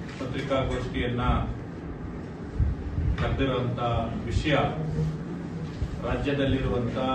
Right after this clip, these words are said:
ಜನವಿರೋಧಿ ಕಾಂಗ್ರೆಸ್ ಸರ್ಕಾರದ ವಿರುದ್ಧ. ಏನು ಈ ಸರ್ಕಾರ ಬಂದಾದ್ಮೇಲೆ ಹುಟ್ಟಿದ ದಿನದಿಂದ ಸಾಯೋವರೆಗೂ ಕೂಡ ಯಾವ್ಯಾವ ರೀತಿ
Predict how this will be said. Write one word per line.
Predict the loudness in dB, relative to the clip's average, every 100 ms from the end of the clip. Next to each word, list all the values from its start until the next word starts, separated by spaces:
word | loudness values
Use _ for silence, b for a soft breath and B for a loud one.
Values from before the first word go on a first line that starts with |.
| 4 4 0 -4 -6 -6 -4
ಜನವಿರೋಧಿ | 2 4 4 4 2 4 4 4 4 0 -4 -4
ಕಾಂಗ್ರೆಸ್ | 0 0 2 2 0
ಸರ್ಕಾರದ | -2 0 0 2 2 2 0 -4 -6 0
ವಿರುದ್ಧ. | 2 4 2 0 -2 -8 -8 -6 -6 -4 -6 -4 -6 -6 0 4
ಏನು | 6 6 4 2 0 -2
ಈ | -2
ಸರ್ಕಾರ | -2 2 4 4 4 2 -2 0 2 2 0 -6 -2
ಬಂದಾದ್ಮೇಲೆ | 2 6 6 6 4 2 0 -2 -6 -6 -6 -4 -4 -6 -6 -8 -8 -8 -8 -8 -8 -6 -2 4
ಹುಟ್ಟಿದ | 6 6 4 4 4 6 6 4 2 4
ದಿನದಿಂದ | 4 6 6 6 6 6 2 -4 -4
ಸಾಯೋವರೆಗೂ | 2 4 6 6 4 4 2 4
ಕೂಡ | 4 2 0 -6 -8 -8 -6 -2 0
ಯಾವ್ಯಾವ | 4 4 4 4 4 4 4 4
ರೀತಿ | 2 4 4